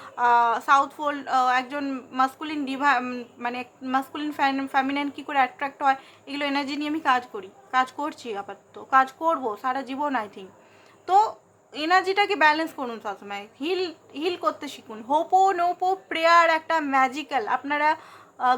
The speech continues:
Google সার্চ করবেন হোপোনোপো প্রেয়ারের কী কী গুণ আছে, হোপোনোপো প্রেয়ার দ্বারা কী না করা যায়, সব কিছু করা যায়। আগে নিজেকে মাপ করতে হবে, আগে নিজেকে চুজ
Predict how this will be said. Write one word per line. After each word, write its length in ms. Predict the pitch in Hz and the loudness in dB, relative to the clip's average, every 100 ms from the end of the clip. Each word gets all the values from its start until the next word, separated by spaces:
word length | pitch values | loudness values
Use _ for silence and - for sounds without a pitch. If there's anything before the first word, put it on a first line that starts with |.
| 254 | 0
Google 280 | 302 359 | 0 0
সার্চ 260 | 359 349 330 | 4 2 2
করবেন 400 | - 302 285 311 | -4 -4 -2 -4
হোপোনোপো 580 | 285 277 320 311 302 311 | -2 -2 -2 -2 -2 -4
প্রেয়ারের 500 | 311 285 285 285 277 - - - - | -2 2 2 2 -6 -10 -20 -20 -10
কী 100 | 370 | -8
কী 180 | 359 392 | -2 -4
গুণ 280 | 302 294 269 | -2 -2 -2
আছে, 200 | 220 240 | -2 -2
হোপোনোপো 460 | 285 349 370 370 | -2 0 0 0
প্রেয়ার 280 | 381 359 349 | 2 4 6
দ্বারা 200 | 359 359 | 6 4
কী 320 | 359 - 359 | 2 -6 -4
না 140 | 415 381 | 0 0
করা 280 | 349 247 196 | 4 4 2
যায়, 220 | 185 175 - _ _ _ _ _ - - | -8 -16 -20 _ _ _ _ _ -14 2
সব 140 | 339 339 | 2 2
কিছু 200 | 359 370 | -6 -4
করা 260 | 339 277 208 | 0 0 -2
যায়। 200 | 185 190 _ _ - _ _ _ _ _ - - - - - - - - - - - - - - - - - - - - - - - - - - - - - - - - - - _ - - - - - - - | -8 -16 _ _ -20 _ _ _ _ _ -20 -20 -20 -20 -20 -20 -20 -20 -20 -20 -20 -20 -20 -20 -20 -20 -20 -20 -20 -18 -18 -18 -20 -20 -20 -20 -20 -20 -20 -20 -20 -20 -20 -20 _ -20 -10 -10 -10 -20 -20 -4
আগে 260 | 254 269 339 | -2 -2 -2
নিজেকে 400 | 311 320 370 370 | -2 -2 -2 2
মাপ 220 | 339 330 | 4 4
করতে 240 | 330 277 262 | 2 -4 -2
হবে, 140 | 247 | 2
আগে 180 | 254 294 | 0 0
নিজেকে 400 | 311 302 370 381 | -6 -6 -4 -6
চুজ 200 | - 330 | -6 -10